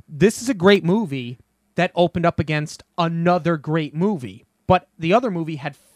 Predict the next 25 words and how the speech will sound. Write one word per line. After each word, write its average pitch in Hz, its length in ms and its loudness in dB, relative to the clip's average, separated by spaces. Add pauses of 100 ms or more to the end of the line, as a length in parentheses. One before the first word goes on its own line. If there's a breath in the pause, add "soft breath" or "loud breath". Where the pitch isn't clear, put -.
far 170 260 2
more 147 360 -4
weight 160 280 -4
behind 110 380 -8
it 110 120 -16
than 123 160 -10
this - 160 -16
one 120 160 -12
did. 110 200 -16
Plus, 294 440 0 (920)
if 190 200 -6
you 247 80 -4
look 262 180 -2
at 220 80 -4
the 180 140 -12
overseas 170 640 0
release, 135 560 -4 (800 soft breath)
in 196 140 4
the 170 80 4
U 170 200 -2
K, 180 540 -2 (1080)
this 151 320 0
film 220 500 -4 (800)
only 185 280 -2
showed 131 520 -4